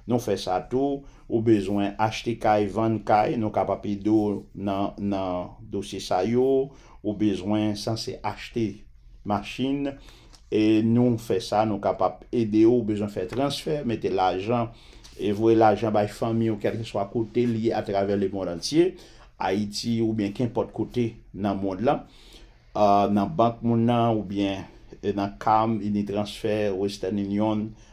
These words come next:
nou kapab ede w nan sans sa yo. Bezwen katrè d tan pou ka pran lisans ou, nou kapab ede w, kèlkeswa kote w ye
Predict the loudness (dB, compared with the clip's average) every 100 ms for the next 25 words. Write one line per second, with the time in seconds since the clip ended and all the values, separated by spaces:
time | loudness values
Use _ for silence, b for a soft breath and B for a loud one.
0 | b -2 2 2 2 2 4 0 0 -4
1 | 0 2 2 0 -2 -8 -4 0 2 0
2 | 0 -6 -6 0 0 2 -2 -2 -2 -2
3 | -2 -6 b b b b -4 0 0 2
4 | 0 -2 0 -2 0 0 -2 -2 0 0
5 | 0 0 0 0 -2 -2 -6 0 0 2
6 | 0 2 0 -4 -4 -4 -4 4 6 6
7 | 2